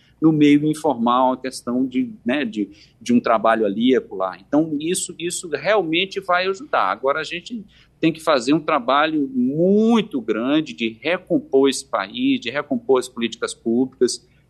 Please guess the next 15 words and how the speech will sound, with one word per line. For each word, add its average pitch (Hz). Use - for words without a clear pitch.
com 175
a 160
ajuda 170
da 143
sociedade 120
civil, 127
que 131
não 151
se 151
faz, 110
não 139
se 151
acaba 123
a -
fome 117